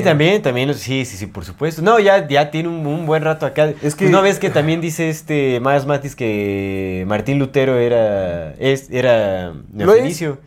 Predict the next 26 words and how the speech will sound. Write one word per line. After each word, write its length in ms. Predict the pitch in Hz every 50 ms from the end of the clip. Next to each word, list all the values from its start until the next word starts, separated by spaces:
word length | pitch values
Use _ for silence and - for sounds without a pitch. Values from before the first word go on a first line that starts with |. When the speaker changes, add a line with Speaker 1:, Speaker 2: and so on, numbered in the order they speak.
| - -
Speaker 1:
Bueno, 280 | 135 147 185 196 185
no 100 | 170 185
sé 100 | 190 190
si 240 | 185 - 196 190 165
sea 140 | 160 170 160
neofenicio 500 | 160 165 147 127 120 117 127 135 156 156 143 139
o 40 |
no 60 | 143 -
por 80 | 147 135
el 80 | 131
Matis, 300 | 135 135 143 160 170 156
pero 180 | - 143 123 123
en 80 | 117
su, 160 | 117 123 - -
en 200 | 113 113 107 107
la 80 | 113
Wikipedia, 440 | 113 117 117 - - - 139 165 185
cuando 200 | 185 151 127 104
te 60 | -
vas 140 | 113 127 147
a 60 | 160
buscar, 280 | 143 117 - 143 165 175
pues 120 | - -
sí 60 | 151
venía 220 | 143 143 143 143 139
de, 440 | 135 123 110 104 101 98 95 95